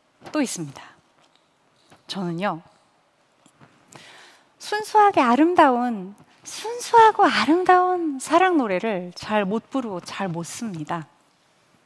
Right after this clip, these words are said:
사랑 좋죠. 사랑 좋죠. 사랑 싫어하는 사람 없는 것 같아.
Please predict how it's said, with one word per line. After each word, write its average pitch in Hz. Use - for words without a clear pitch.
사랑 330
좋죠. 180
사랑 359
좋죠. 202
사랑 359
싫어하는 403
사람 330
없는 233
것 202
같아. 151